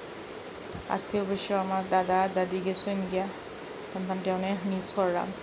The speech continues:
দোয়া করি আমার দাদা দাদি সুস্থ থাকতা। আর দাদিয়ে ব্লগ দেখলে আমার, আমরা লাগিও দোয়া করবা। আমার দাদায় ঔষধ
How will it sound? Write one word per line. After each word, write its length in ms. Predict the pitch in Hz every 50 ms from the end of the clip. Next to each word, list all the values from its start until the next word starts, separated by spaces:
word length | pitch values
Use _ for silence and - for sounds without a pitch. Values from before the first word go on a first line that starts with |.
| - - - - - - - - - - - - - - - - - - -
দোয়া 220 | - 202 196 190 190 190
করি 180 | 180 190 185 202 202 190
আমার 160 | 185 185 180 185
দাদা 180 | 190 185 185 185
দাদি 140 | 180 185 196 185 -
সুস্থ 180 | 196 - - 202 185
থাকতা। 360 | - 190 185 - - - 185 190 196 - - - - - - - - - - - - - -
আর 220 | 180 180 180 180 175 -
দাদিয়ে 380 | 190 190 185 180 190 196 196 196 190 185 - - - -
ব্লগ 280 | 185 190 196 190 190 185 185 185
দেখলে 340 | 196 196 196 196 196 196 185 185 - - - - - - - - - - - - - - - - -
আমার, 280 | 175 180 180 175 180 180 180 - 190
আমরা 160 | 196 190 196 190
লাগিও 360 | 190 185 185 185 - 190 190 185 185
দোয়া 200 | 185 185 180 185 185
করবা। 320 | 196 190 185 - 180 185 185 - - - - - - - - - - - - - - -
আমার 220 | - 180 180 180 180
দাদায় 320 | 180 185 185 185 196 190 190
ঔষধ 380 | 190 196 196 - - 202 196